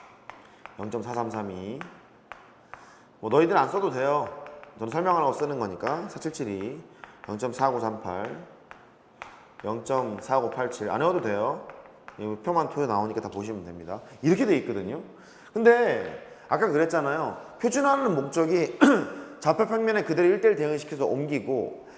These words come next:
해석을 하려고 표준화를 한다고요. 이 표준 정리분포를 해석을 하려면 표준화를 할, 일단 할 줄 알아야 돼. 왜냐면 변수가 X가 아니잖아.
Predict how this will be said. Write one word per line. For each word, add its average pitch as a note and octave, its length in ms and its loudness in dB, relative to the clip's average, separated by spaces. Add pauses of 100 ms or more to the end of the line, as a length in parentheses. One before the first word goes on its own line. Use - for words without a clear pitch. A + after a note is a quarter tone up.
(120)
해석을 A3 300 6
하려고 F#3 240 4
표준화를 D#3 420 -4
한다고요. F2 580 -6 (1120)
이 D#3 120 -2
표준 A#3+ 260 6
정리분포를 G#3 600 4
해석을 G3 260 2
하려면 E3 500 0 (220)
표준화를 A3+ 400 4
할, F3 180 -2
일단 F3+ 200 0
할 G#3+ 100 -2
줄 G#3+ 120 -2
알아야 G#2 300 2
돼. G#2 60 -4
왜냐면 B2+ 240 -2
변수가 B2+ 360 -2
X가 - 280 -6
아니잖아. D#2 400 -12